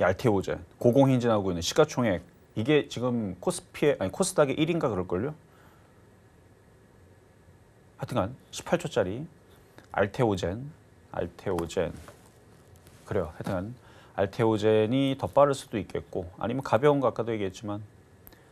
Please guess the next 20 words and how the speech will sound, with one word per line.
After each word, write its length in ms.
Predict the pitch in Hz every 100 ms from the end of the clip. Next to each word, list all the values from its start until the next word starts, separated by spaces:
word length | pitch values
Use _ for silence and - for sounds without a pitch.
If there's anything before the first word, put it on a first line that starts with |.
| - -
어, 160 | 90 87
엠폭스 540 | 110 104 139 - 120 -
진단키트 500 | - 120 131 127 -
관련해서 300 | 117 104 107
가벼우니까 720 | - 95 117 104 85 82 117 107
그쪽으로 520 | - - - 123 127
교체하는 380 | 135 107 - 139
방법도 320 | 131 104 98 -
있어요. 240 | - 107
지겨우면. 760 | - 104 110 101 85 87 143 165 - - - - - -
그래서 100 | 92
수익은 460 | - 127 123 123
일단 220 | 90 92 104
나 120 | 87
있는 200 | 101 104
상황이니까 760 | 113 110 107 90 78 - 123 - - - - - -
여러분들이 320 | 98 110 104
성향에 380 | - 160 156 151
맞춰서 540 | 92 - 92 85 110 151 - - -
보유하든 640 | 107 117 104 104 160 190